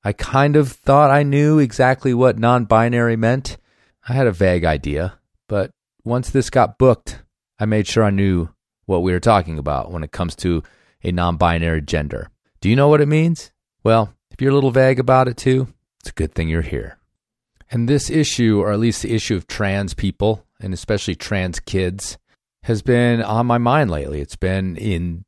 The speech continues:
the subject of many of the podcasts I listen to. It is now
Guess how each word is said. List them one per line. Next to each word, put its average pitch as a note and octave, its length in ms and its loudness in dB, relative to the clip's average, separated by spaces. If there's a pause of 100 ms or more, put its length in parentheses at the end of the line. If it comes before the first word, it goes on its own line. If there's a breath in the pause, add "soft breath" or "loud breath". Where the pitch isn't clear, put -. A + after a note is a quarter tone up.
the E2+ 120 -6
subject F#2+ 580 -4
of E2 640 -4
many G2 200 -4
of E2 60 -4
the - 60 -8
podcasts A2+ 560 -2
I A#2 80 0
listen A2 340 -4
to. A2+ 420 0
It E2+ 160 -6
is E2 180 -8
now E2+ 440 -4